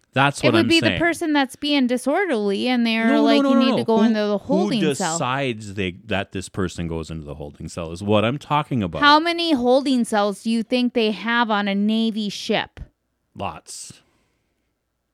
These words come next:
Speaker 2: For somebody who's being disorderly and needs to calm the
Speaker 1: Thirty?
Speaker 2: bleep down.
Speaker 1: Thirty, at least.
Speaker 2: I wish my grandpa was alive
Speaker 1: <laughs>
Speaker 2: still.
Speaker 1: Like,
Speaker 2: I would ask him this 'cause he would know.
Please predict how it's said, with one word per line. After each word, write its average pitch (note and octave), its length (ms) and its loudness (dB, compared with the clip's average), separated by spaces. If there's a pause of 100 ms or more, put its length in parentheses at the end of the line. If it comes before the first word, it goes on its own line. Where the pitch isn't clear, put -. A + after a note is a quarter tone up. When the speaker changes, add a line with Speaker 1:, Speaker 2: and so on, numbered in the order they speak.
(220)
Speaker 2:
For B3 180 2
somebody A#3 400 4
who's A#3 220 4
being A3+ 260 2
disorderly G3+ 800 -2
and G3 100 -2
needs G3+ 220 -2
to G3+ 80 -6
calm G#3 340 -2
the F#3+ 80 0
Speaker 1:
Thirty? G3+ 440 0
Speaker 2:
bleep - 20 -6
down. F#3 580 0
Speaker 1:
Thirty, G2 380 -6 (580)
at D#2+ 160 -10
least. - 400 -14 (800)
Speaker 2:
I G3+ 80 -6
wish F#3 260 -6
my D#3 100 -6
grandpa D3+ 360 -6
was D#3+ 240 -6
alive D#3+ 440 0
Speaker 1:
<laughs> F3+ 120 -2
Speaker 2:
still. D#3 360 -6 (200)
Speaker 1:
Like, - 240 -2
Speaker 2:
I A#3+ 120 6
would A3 140 4
ask E3+ 340 -2
him F#3 180 -6
this F3+ 200 -8
'cause A#3 200 -6
he G3 140 -4
would E3 160 -6
know. D#3+ 340 -10